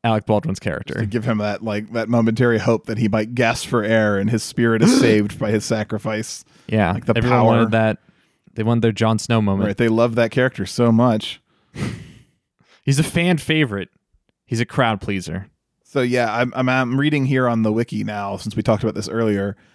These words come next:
Speaker 2: Some of the movie was done with motion capture, but many of the scenes had to be manually animated,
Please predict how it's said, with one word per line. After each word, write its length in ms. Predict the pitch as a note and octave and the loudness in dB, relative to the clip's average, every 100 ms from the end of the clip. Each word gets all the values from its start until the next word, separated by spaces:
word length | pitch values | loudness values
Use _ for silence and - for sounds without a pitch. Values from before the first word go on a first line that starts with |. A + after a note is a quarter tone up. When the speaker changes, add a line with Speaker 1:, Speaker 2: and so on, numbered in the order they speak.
| _ | _
Speaker 2:
Some 500 | - - - D#3 E3 | -12 -6 -2 0 2
of 160 | D3 B2+ | 0 2
the 80 | B2 | 2
movie 240 | A#2 A2 | 2 2
was 180 | A2 G#2+ | 2 2
done 120 | A2+ | 0
with 120 | G#2 | 0
motion 340 | A2 G#2+ - A2 | 0 -2 -2 -4
capture, 400 | G#2+ G2+ - G#2 | -4 -6 -4 -4
but 240 | F#2+ G2 | -4 -2
many 380 | A2 A2+ A#2+ B2 | 0 2 4 2
of 100 | G2 | 0
the 80 | G#2 | -4
scenes 440 | - G2+ G2+ G2+ | -4 -4 -4 -4
had 160 | - G#2 | -4 -4
to 40 | |
be 220 | G2 G#2 G#2 | -4 -6 -2
manually 720 | G#2 G#2 G#2 G2 F#2 G2 F#2+ | 0 2 2 0 -2 -6 -6
animated, 640 | G2+ F#2+ F#2 E2+ F2 G2+ | -6 -8 -8 -12 -10 -12